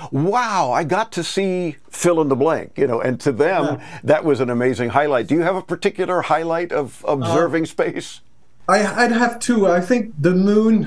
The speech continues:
Speaker 2: is really a must-see.
Speaker 1: Yeah, of
Speaker 2: Uh, and
Speaker 1: course.
Speaker 2: the, the good thing about the moon is, we, even with a simple telescope, with little knowledge, you can point at it and see it.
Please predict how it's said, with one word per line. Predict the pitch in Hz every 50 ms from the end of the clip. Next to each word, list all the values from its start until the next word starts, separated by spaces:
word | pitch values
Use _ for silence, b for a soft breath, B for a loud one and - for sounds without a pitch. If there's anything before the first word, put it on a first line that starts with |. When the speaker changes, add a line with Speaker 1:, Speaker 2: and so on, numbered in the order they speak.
| - - - - -
Speaker 2:
is | - 156 151 151 151 139 143 160 180
really | 185 185 185 180 180 175 165 170 151
a | 147
must-see. | 151 151 151 151 151 151 - - - - - - 135 131 147 151 151 - - -
Speaker 1:
Yeah, | - 151 -
of | 139
Speaker 2:
Uh, |
and | 143 -
Speaker 1:
course. | 151 160 - 107 156 147 160 170 170 -
Speaker 2:
the, | 156 147
the | 151 151 151 208
good | 220 220 -
thing | - 214 196 170 147
about | 156 156 151 147
the | 151 147 147
moon | 151 151 151 151 151
is, | 143 - - - - 160 156 156
we, | 175 185 180
even | 180 202 196 190
with | 180 170 151
a | 151 143 139 - - - - 185
simple | 180 180 175 175 160 147 143 -
telescope, | 160 156 156 151 - - 151 147 147 143 139
with | 135 135 131 127 143 160
little | 175 170 175 160 156 156
knowledge, | 151 156 151 151 147 147 143 - - - - - - - -
you | - 170 190 185 -
can | 196 175 165 147 - - 151
point | 151 156 160 151
at | 135 113 110 110
it | 113 - - - - - - - - - -
and | - 139 131 131 - -
see | - 180 180 175 139 117 113
it. | 113